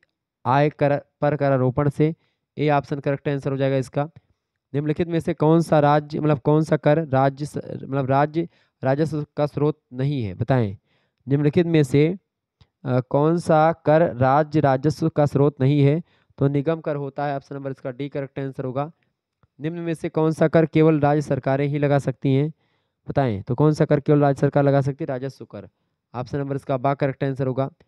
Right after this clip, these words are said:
केंद्र सरकार निम्न में से किस आय पर कर नहीं लगा सकती? तो केंद्र सरकार जो है वो व्यक्तियों की कृषि पर, अ, कृषि आयकर नहीं लगा सकती।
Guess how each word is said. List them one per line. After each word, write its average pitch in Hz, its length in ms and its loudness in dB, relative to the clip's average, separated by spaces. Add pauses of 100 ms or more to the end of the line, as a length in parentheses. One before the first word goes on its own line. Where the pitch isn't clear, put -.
(380)
केंद्र 160 260 0
सरकार 151 460 2
निम्न 151 240 -2
में 147 160 2
से 151 140 0
किस - 340 0
आय 139 220 4
पर 147 180 0
कर 147 180 2
नहीं 135 220 4
लगा 143 180 4
सकती? 139 440 -2 (380)
तो 123 80 0
केंद्र 151 260 2
सरकार 147 400 2
जो 143 180 4
है 147 260 2 (380)
वो 139 160 4
व्यक्तियों 147 440 2
की 156 80 0
कृषि 151 380 2
पर, 143 360 0
अ, - 280 -4
कृषि 147 380 2
आयकर 135 360 4
नहीं 139 200 2
लगा 139 180 4
सकती। 139 440 -4